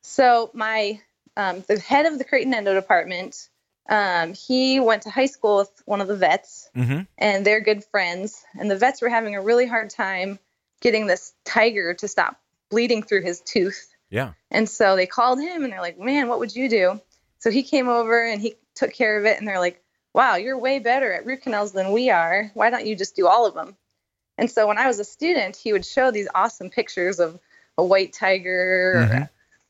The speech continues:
Speaker 1: or a monkey. And then when I graduated, I ended up helping out in the endo department, um, half day a week. And his, uh, other helper had moved, and I was like, "Doctor Beeson, who's your new zoo helper?"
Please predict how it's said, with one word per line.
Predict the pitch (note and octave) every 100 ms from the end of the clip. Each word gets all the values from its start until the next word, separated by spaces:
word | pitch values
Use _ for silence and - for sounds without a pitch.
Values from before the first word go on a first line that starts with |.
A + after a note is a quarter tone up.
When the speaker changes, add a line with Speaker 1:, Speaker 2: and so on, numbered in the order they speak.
| -
Speaker 1:
or | - G3 F#3
a | F3+
monkey. | G3 G#3 A3 G3+ G3 F#3+ G#3 - - - -
And | A3 A#3
then | A3 G#3 G#3 A3+ -
when | F#3
I | F3
graduated, | A3+ D4 C4 A#3 A3+ A3+
I | -
ended | A3 G#3
up | F3+ -
helping | A#3+ A3+ G#3
out | G#3
in | G3
the | -
endo | A3+ G#3+
department, | G3 G#3 - F#3 A3+ - _ _ _ _ _ _ -
um, | A3 G3 F3 E3+
half | F#3 F3 -
day | G3
a | G3
week. | G3 G#3 - - - - -
And | G#3+ G3 F#3+ F#3 F#3+ - _ _ _ _ _ -
his, | G3 A#3 G#3+
uh, | F#3+ F#3
other | B3 F4 D4+ -
helper | - G3+ G3 F#3
had | F3+ G3
moved, | A#3+ D#4 G3
and | F#3+
I | F#3+
was | F#3+
like, | F#3+
"Doctor | C#4+ D#4+ E4 E4
Beeson, | E4+ F4 - B3
who's | C#4 C#4
your | C4
new | C#4 C#4+
zoo | C4+ C#4
helper?" | D#4 A3+ G3+ F3+ F3+